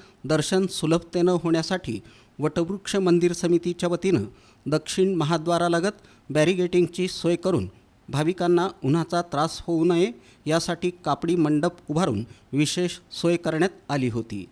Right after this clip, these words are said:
अठ्ठेचाळीस भजनी मंडळांनी आपली भजन सेवा अखंडपणे श्रींच्या चरणी समर्पित केली. धर्म संकीर्तनात राष्ट्रीय आणि आंतरराष्ट्रीय स्तरावरील वक्ते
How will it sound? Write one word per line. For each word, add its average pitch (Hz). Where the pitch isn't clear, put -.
अठ्ठेचाळीस 190
भजनी 156
मंडळांनी 180
आपली 170
भजन 160
सेवा 170
अखंडपणे 180
श्रींच्या 165
चरणी 165
समर्पित 151
केली. 110
धर्म 190
संकीर्तनात 170
राष्ट्रीय 180
आणि 165
आंतरराष्ट्रीय 170
स्तरावरील 165
वक्ते 143